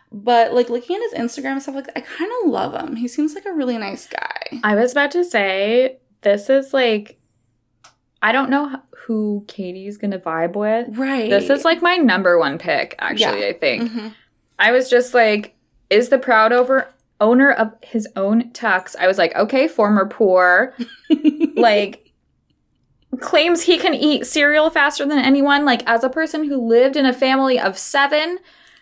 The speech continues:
Speaker 2: panic eating so that you can eat the thing that you like before someone else gets to it.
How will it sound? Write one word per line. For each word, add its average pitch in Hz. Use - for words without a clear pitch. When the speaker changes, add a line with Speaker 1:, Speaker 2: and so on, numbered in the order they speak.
Speaker 2:
panic 349
eating 381
so 294
that 269
you 339
can 330
eat 349
the 285
thing 330
that 277
you 302
like 294
before 294
someone 311
else 294
gets 339
to 370
it. 403